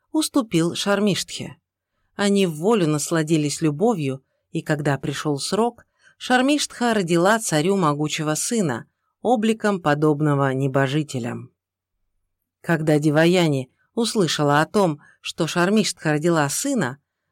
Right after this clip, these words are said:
она пришла к ней, терзаясь ревностью, и сказала: "Ты совершила грех, ты преступила закон,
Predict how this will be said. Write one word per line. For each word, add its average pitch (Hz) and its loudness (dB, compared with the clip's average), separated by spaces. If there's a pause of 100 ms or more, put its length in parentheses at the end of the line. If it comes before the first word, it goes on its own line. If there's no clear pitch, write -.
(140)
она 285 4
пришла 185 0
к 220 -4
ней, 233 2
терзаясь 190 0
ревностью, 165 -4 (300)
и 156 -6
сказала: 165 -2 (840)
"Ты 165 -2
совершила 196 0
грех, 240 0 (360)
ты 302 4
преступила 285 2
закон, 254 2